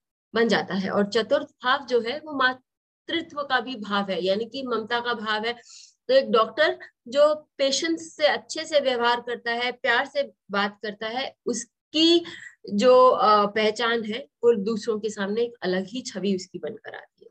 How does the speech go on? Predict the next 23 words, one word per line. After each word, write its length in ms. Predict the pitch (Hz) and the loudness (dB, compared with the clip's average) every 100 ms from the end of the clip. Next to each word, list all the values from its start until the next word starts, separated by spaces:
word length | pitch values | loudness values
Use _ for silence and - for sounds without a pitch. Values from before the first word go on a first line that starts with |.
| - | -8
तो 80 | |
वो 140 | 202 233 | 0 2
उसके 340 | 226 208 - | 2 -4 -4
लिए 120 | 220 | -4
चतुर्थ 360 | 240 208 202 185 | -4 -6 -6 -8
भाव 320 | - 170 165 - | -10 -12 -12 -8
भी 80 | 247 | -4
इंपॉर्टेंट 600 | 208 202 151 185 208 - _ | -4 -6 -12 -10 -10 -12 _
है। 180 | - - - _ _ _ _ - _ _ 214 | -20 -20 -20 _ _ _ _ -20 _ _ 0
ग्रह 360 | 277 302 359 | 4 6 4
कौन 280 | 392 277 226 | 4 2 2
से, 120 | 208 | 0
कौन 220 | 202 175 | -4 -4
से, 140 | 185 - | -4 -6
कौन 160 | - - _ - | -10 -16 _ 2
important 560 | 196 185 160 - 165 - | 2 2 -4 -8 -12 -12
होते 220 | - - | -18 -20
हैं? 140 | - _ _ - _ _ | -20 _ _ -20 _ _
तो 80 | 208 | -4
सबसे 460 | 202 285 285 349 | 2 0 2 0
पहले 300 | 359 302 285 | 2 4 6
आपका 420 | 285 240 - 269 254 | 6 4 0 -4 -2
गुरु, 280 | 196 190 | 0 0